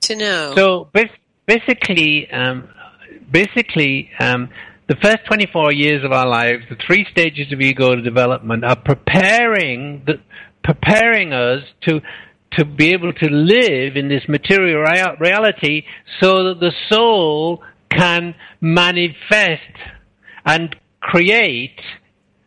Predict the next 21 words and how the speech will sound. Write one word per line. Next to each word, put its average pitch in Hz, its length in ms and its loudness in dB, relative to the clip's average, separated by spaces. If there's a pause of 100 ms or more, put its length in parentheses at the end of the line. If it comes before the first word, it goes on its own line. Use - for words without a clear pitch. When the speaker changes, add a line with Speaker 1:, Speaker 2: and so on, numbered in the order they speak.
(540)
Speaker 2:
uh, 147 180 2 (360)
from 175 140 2
its 151 240 -4
fourth 214 260 2
dimensional 175 480 -2
energetic 170 840 0
perspective, 156 640 -2
create 170 640 0 (1300)
a 156 80 0
wonderful 151 760 0
life 147 500 0 (180)
in 151 400 0
this 139 160 0 (100)
three-dimensional 139 480 -2
material 127 420 0
reality. 151 500 0
Now, 139 220 -2
if 151 160 0 (100)
we 160 300 0 (180)
fail, 180 720 0 (280)
no, 196 120 2